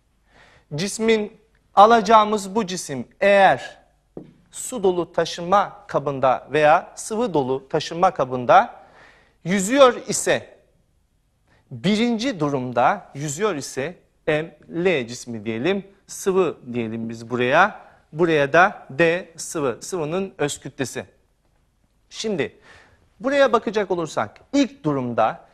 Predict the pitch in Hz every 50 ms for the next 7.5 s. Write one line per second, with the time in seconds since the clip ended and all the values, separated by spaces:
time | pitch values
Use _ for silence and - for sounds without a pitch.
0 | _ - 131 143 202 196 - - 233 247 294 285 220 151 - _ _ - 135 120
1 | 160 202 - - 214 233 269 - _ _ _ _ _ _ _ _ _ - - -
2 | - 220 202 180 180 180 - 160 127 147 170 - - 156 160 156 _ _ _ -
3 | _ - - - 196 226 269 247 - 220 196 190 - 185 180 175 156 160 160 156
4 | 156 160 156 143 135 143 135 127 127 120 127 135 185 202 - - - - - -
5 | 160 233 226 165 170 214 208 - - - 294 233 185 - - - 214 - - 254
6 | - - 294 - - 233 196 208 233 233 226 - - - - - 196 160 151 135
7 | - 127 110 - - 95 82 - - -